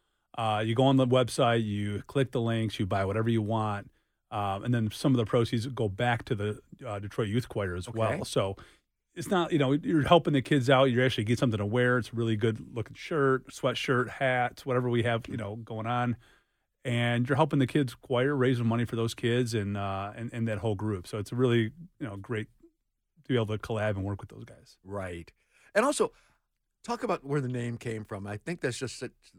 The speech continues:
Speaker 2: the most unique story <laughs>
Speaker 1: Yeah.
Speaker 2: in the world.
Speaker 1: Crazy story. So we were sitting, my brother and I were sitting with my buddy George, who's our partner now. Um,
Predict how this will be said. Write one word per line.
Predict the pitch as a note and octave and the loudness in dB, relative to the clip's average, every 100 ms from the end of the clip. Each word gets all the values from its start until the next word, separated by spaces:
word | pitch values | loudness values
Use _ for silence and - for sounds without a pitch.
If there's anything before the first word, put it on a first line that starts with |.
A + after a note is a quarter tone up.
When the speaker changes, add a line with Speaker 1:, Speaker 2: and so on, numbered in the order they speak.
| - | -10
Speaker 2:
the | A#2+ | -4
most | B2 - | -4 -4
unique | A#2 C3+ | -4 -2
story | - - B2 G#2 G#2+ - | -4 -4 -2 -2 2 6
<laughs> | A2 | 10
Speaker 1:
Yeah. | A3+ | 10
Speaker 2:
in | - | 10
the | G#3+ A#3+ | 10 10
world. | F#3 F3+ F3 D3 F3 | 8 4 4 4 10
Speaker 1:
Crazy | F3 E3 E3 | 10 10 6
story. | - A#2+ B2 A#2+ | 4 4 6 4
So | A2 C#3+ C3 B2 - - - | 6 8 8 8 -2 -16 6
we | C#3+ D3 C#3+ C#3+ | 12 12 12 12
were | C#3 C#3 B2+ | 10 6 6
sitting, | - E3+ D3 C3 | 4 6 6 6
my | B2 | 6
brother | C3 C3 | 6 6
and | B2 | 4
I | B2 | 2
were | A#2 | 0
sitting | - B2+ | 2 2
with | A2+ G2+ | 2 0
my | G#2 | -2
buddy | G2+ G#2+ | 0 0
George, | F#2+ G#2 G2+ F#2 G2 - - B2 | 0 0 0 -2 -4 -6 -8 -2
who's | A2 | 0
our | G2 | 0
partner | - G2+ F2+ F2 | -4 -6 -6 -12
now. | F2+ G2 F2 - _ _ - | -10 -10 -10 -12 _ _ -6
Um, | G#2+ G#2 G#2 G#2 | 0 2 2 -2